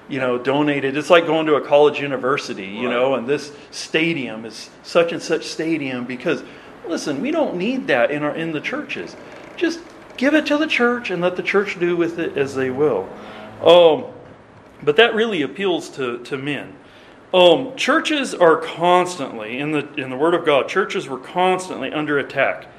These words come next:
Speaker 1: and they still are constantly under attack, and dangers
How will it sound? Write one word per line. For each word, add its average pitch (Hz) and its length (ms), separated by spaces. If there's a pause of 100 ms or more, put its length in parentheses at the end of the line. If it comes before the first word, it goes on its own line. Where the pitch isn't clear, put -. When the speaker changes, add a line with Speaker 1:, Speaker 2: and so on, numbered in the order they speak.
(220)
Speaker 1:
and 139 160
they 135 100
still 165 440
are 127 400 (600)
constantly 156 520
under 156 280
attack, 123 480 (920)
and 143 240
dangers 147 800